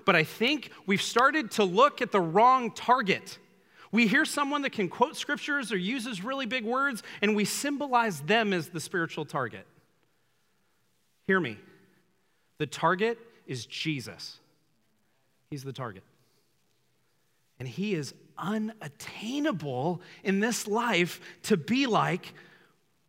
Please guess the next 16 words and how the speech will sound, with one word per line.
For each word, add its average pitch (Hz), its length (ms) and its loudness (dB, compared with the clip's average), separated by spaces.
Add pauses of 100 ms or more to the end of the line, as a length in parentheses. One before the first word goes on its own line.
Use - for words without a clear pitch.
(140)
but - 440 0 (2000)
as 175 160 -6
we 208 100 -6
follow 160 340 -8
him, 92 220 -18 (720)
as 196 260 -4
we 226 320 -8
obey 156 520 -2
him, 113 520 -10 (420)
we 170 140 -4
have 160 260 -4
glimpses 170 640 -8
of 135 200 -8
imitation 127 1000 -10 (500)
of 123 200 -10
him. 92 240 -20